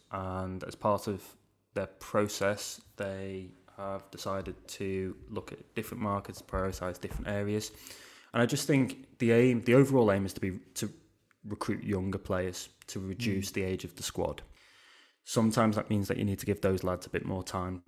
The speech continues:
Speaker 1: to, to grow and develop, because they're not the finished article. Don't think any of the players really Everton signed, with the exception of Fabian Delph in twenty nineteen twenty in the summer, would be what you would class as the finished article.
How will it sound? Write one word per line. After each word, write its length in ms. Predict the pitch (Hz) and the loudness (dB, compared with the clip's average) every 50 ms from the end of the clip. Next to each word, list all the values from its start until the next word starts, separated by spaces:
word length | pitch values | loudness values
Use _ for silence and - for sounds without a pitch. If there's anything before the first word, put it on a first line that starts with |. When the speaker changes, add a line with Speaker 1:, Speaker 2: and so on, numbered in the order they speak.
| - | -14
Speaker 1:
to, 120 | - - 92 | -12 -12 -12
to 240 | - - - - | -12 -12 -12 -10
grow 320 | - - 101 92 92 92 92 | -4 -2 0 0 0 0 -2
and 100 | 95 92 | -4 -6
develop, 400 | 87 87 92 87 90 92 - - - - _ | -4 -4 -4 -4 -4 -4 -8 -12 -20 -14 _
because 200 | 104 92 107 92 | -6 -4 -4 -4
they're 120 | - 92 | -2 -4
not 340 | 92 95 95 92 90 - - | -2 -2 -2 -4 -6 -8 -10
the 60 | - | -10
finished 340 | 92 - 95 95 95 - - | -8 -6 -6 -6 -6 -6 -4
article. 420 | 92 95 92 90 - - - - - _ | -4 -4 -4 -6 -8 -14 -16 -18 -12 _
Don't 120 | - 104 104 | -4 -2 -2
think 200 | 104 101 92 - - _ _ _ _ _ _ _ _ _ | -2 -4 -4 -8 -14 _ _ _ _ _ _ _ _ _
any 300 | - 104 92 92 95 98 | -8 -6 -6 -4 -2 -2
of 60 | 101 98 | -2 -2
the 80 | 107 | -2
players 380 | - - 107 101 104 104 98 104 | -2 0 0 2 2 2 2 2
really 240 | 107 104 104 104 104 | 0 2 2 2 0
Everton 280 | 104 98 - - 104 101 | 0 -2 -4 -6 -6 -6
signed, 380 | - - 104 98 98 95 92 92 | -2 -2 -2 0 0 -2 -4 -6
with 80 | 90 | -6
the 80 | 85 95 | -6 -6
exception 440 | 92 - - 107 92 - - - 95 | -6 -4 -6 -6 -6 -6 -8 -8 -8
of 40 | - | -6
Fabian 440 | - 101 95 92 90 95 95 92 87 | -4 -4 -4 -4 -4 -4 -6 -4 -4
Delph 380 | 90 87 92 95 - - - - _ _ _ _ _ _ _ _ _ _ - | -2 -4 -4 -4 -6 -12 -16 -20 _ _ _ _ _ _ _ _ _ _ -10
in 80 | 110 | -10
twenty 320 | 107 - 107 98 - - 101 | -6 -4 -4 -4 -2 -4 -4
nineteen 380 | 95 95 95 - 98 98 98 | -4 -4 -4 -4 -4 -4 -4
twenty 520 | 92 - - 104 98 98 - - - - - _ _ _ _ _ _ _ _ - | -6 -4 -4 -2 -2 -4 -6 -8 -12 -14 -16 _ _ _ _ _ _ _ _ -8
in 140 | 107 98 | -8 -6
the 60 | 92 92 | -6 -6
summer, 280 | - 107 95 95 90 - - - _ _ | -6 -4 -4 -6 -6 -8 -14 -20 _ _
would 180 | 113 110 104 - | -4 -4 -2 -2
be 140 | 104 87 - - _ _ _ _ | -4 -6 -6 -12 _ _ _ _
what 180 | - 104 98 101 | 0 0 0 2
you 60 | 101 | 0
would 140 | 98 95 - | -4 -4 -2
class 240 | - 104 95 - - | -2 -2 -2 -2 -6
as 100 | 98 - | -8 -6
the 120 | - - - | -6 -6 -6
finished 400 | - - 104 92 92 - - 101 | -4 -6 -4 -4 -4 -4 -4 -4
article. 420 | 92 92 92 - - - - 90 | -4 -4 -6 -8 -12 -16 -18 -18